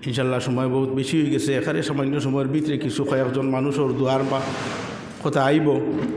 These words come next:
আর আমরা আজকের যেগুলা আলোচনা হইছে, আসলে সং-, সঠিক পথর দিশারি নামে যে আমরা সংগঠন, ইটা আমার, আমার যেখনের মধ্যে আজকে আরও কিছু মাত যেগুলা মাতার আইছিল, আলহামদুলিল্লাহ, আমার মৌলানা আসহাবুদ্দিন সাহেব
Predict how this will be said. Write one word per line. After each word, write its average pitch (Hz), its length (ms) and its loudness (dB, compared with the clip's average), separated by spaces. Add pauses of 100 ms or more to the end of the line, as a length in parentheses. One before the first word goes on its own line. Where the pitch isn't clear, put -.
(160)
আর 156 240 4
আমরা 151 440 4 (520)
আজকের 147 360 2
যেগুলা 147 440 4
আলোচনা 147 500 2
হইছে, 143 340 4
আসলে 139 340 2
সং-, 139 280 0 (560)
সঠিক 135 420 2
পথর 151 320 2 (100)
দিশারি 147 440 2
নামে 127 320 0
যে 135 180 2
আমরা 127 260 0
সংগঠন, 123 640 0 (600)
ইটা 151 280 2
আমার, 147 500 2 (340)
আমার 180 260 4
যেখনের 175 280 4
মধ্যে 165 260 2
আজকে 156 240 2
আরও 147 140 4
কিছু 156 260 2
মাত 143 260 4
যেগুলা 151 340 4
মাতার 139 420 2
আইছিল, 151 500 2 (360)
আলহামদুলিল্লাহ, 156 680 2
আমার 143 220 2
মৌলানা 143 320 2
আসহাবুদ্দিন 151 540 0
সাহেব 135 300 0